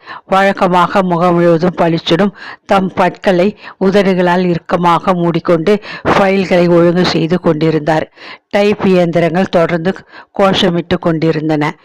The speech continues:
எல்லோரிடமும் ஒரு அழுத்தமான ஆவல். தோழி லதா கணவனுடன் ஊருக்கு சென்ற பின்னர் சுருக்கமாக ஒரு கடிதம் எழுதியிருந்தாள்.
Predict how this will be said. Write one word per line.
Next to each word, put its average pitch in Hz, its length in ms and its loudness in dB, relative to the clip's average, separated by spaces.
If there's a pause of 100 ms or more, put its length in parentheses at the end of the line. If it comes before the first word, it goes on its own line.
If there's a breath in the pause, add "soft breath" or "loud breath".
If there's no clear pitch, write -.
(260 loud breath)
எல்லோரிடமும் 196 920 2 (220 loud breath)
ஒரு 196 220 2
அழுத்தமான 180 760 2
ஆவல். 160 440 -2 (320 loud breath)
தோழி 202 360 2
லதா 185 420 0
கணவனுடன் 180 680 0 (300 loud breath)
ஊருக்கு 202 420 0
சென்ற 175 320 0
பின்னர் 185 440 -2 (180 soft breath)
சுருக்கமாக 185 800 0
ஒரு 180 180 0
கடிதம் 170 420 0
எழுதியிருந்தாள். 160 760 0